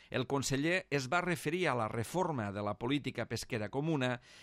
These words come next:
i va recordar que el seu departament encapçala la defensa de l'especificitat del Mediterrani i lidera les comunitats autònomes afectades per fer un front comú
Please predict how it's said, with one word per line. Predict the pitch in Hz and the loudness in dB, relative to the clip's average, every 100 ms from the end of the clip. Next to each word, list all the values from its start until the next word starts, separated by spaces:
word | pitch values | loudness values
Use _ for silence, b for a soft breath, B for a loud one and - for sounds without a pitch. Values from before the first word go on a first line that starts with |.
| - | -2
i | 135 | 0
va | 165 | 2
recordar | 190 185 165 143 160 | 0 0 0 2 0
que | 151 | 0
el | 127 | -2
seu | 175 175 | -2 0
departament | 127 139 170 147 135 143 135 B B | 0 0 -2 0 -2 -2 -6 B B
encapçala | 131 127 131 120 165 170 180 | -4 -2 -2 -2 0 2 2
la | 165 127 | 2 0
defensa | 123 160 165 - 175 | -2 -2 -4 -2 -2
de | 147 | 0
l'especificitat | 131 127 - 120 123 117 117 - 117 147 135 | 0 -2 -4 -4 -4 -4 -4 -4 -2 -2 0
del | 127 113 | -4 -4
Mediterrani | 104 147 175 156 131 127 123 B B B | -4 -2 0 0 0 0 -4 B B B
i | - 185 | -2 0
lidera | 190 147 160 165 | 2 2 2 4
les | 160 - | 2 2
comunitats | 139 127 131 127 143 175 | 2 2 -2 -2 -2 0
autònomes | 170 143 165 170 160 | 0 0 0 0 -2
afectades | 147 139 113 - 147 135 113 | -2 -2 -6 -2 -2 0 -4
per | - | -6
fer | 107 160 | -4 -2
un | 165 - | -2 0
front | 127 131 | -2 0
comú | 175 151 127 | 0 0 -2